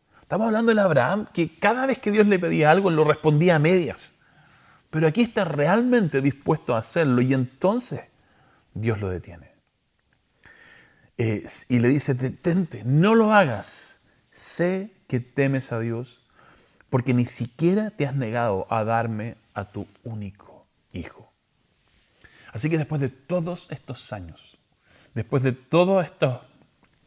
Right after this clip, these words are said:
como salidas en falso, estos intentos de seguir a Dios, pero de no responderlos correctamente, de no hacerlo con todo, eh, este Abraham está dispuesto a obedecer a Dios completamente.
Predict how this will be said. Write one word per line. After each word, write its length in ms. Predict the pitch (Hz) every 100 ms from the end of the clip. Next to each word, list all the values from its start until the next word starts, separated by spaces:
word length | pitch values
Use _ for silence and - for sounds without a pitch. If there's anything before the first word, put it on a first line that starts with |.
| _ _ _ - -
como 160 | - 123
salidas 460 | - 131 160 131 127
en 140 | 117
falso, 580 | - 135 139 113 - 95
estos 240 | - 151
intentos 640 | 127 127 123 170 165 160 143
de 80 |
seguir 300 | 127 131 135
a 60 | 120
Dios, 180 | 135 139 -
pero 200 | 120 120 - -
de 80 | 110
no 260 | 113 135 165
responderlos 640 | 156 - 131 127 127 123
correctamente, 800 | - 113 113 - 110 113 104 101 - -
de 100 | 120
no 140 | 139 196
hacerlo 420 | - 208 208 185
con 220 | 151 117
todo, 500 | - 135 101 98 117 _ - - - - - _ _ _ _ _ _ -
eh, 500 | 110 98 92 78 - _ _ _ - _ _ _ _ _
este 240 | - - 107
Abraham 300 | 104 104 104
está 180 | - 98
dispuesto 440 | 92 104 - 101
a 20 |
obedecer 720 | 95 92 87 - - 104 107 -
a 140 | 98
Dios 240 | 95 98 -
completamente. 920 | 87 85 - 92 98 90 87 - -